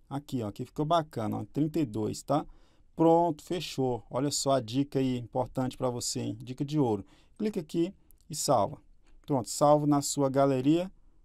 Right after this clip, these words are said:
Pode fechar aqui. Pronto, pessoal. Então, nosso cartaz tá finalizado agora,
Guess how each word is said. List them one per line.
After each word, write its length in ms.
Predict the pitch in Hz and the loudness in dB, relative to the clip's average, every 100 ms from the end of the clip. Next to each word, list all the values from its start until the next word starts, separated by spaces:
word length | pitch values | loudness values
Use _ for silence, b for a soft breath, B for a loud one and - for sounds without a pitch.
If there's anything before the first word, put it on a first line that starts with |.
| _ | _
Pode 240 | 131 135 | 0 0
fechar 420 | - 139 - 135 120 | 0 -4 0 0 0
aqui. 340 | - 87 90 - _ _ - _ - _ _ _ - - _ | -4 -14 -14 -20 _ _ -20 _ -20 _ _ _ -20 -20 _
Pronto, 280 | 180 160 156 | 2 4 2
pessoal. 260 | 135 123 123 | -2 -2 0
Então, 140 | 151 | 2
nosso 240 | 160 156 | 2 0
cartaz 420 | - 151 - 147 143 | -2 -2 2 0 2
tá 200 | 151 147 | -2 0
finalizado 640 | 156 151 143 135 143 143 | 2 2 2 2 2 2
agora, 420 | 123 123 139 143 | 2 2 2 2